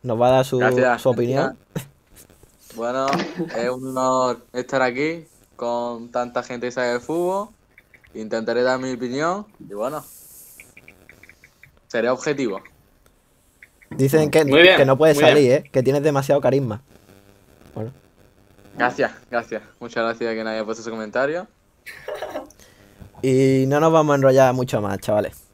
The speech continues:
Speaker 1: Eh, dicen que eres su ídolo también, antes de nada.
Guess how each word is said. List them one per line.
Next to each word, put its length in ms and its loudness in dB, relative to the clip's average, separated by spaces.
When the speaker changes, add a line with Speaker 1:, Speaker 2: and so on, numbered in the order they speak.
Speaker 1:
Eh, 440 -2
dicen 300 2
que 80 4
eres 120 6
su 140 0
ídolo 340 4
también, 320 -4
antes 280 -4
de 80 0
nada. 320 -2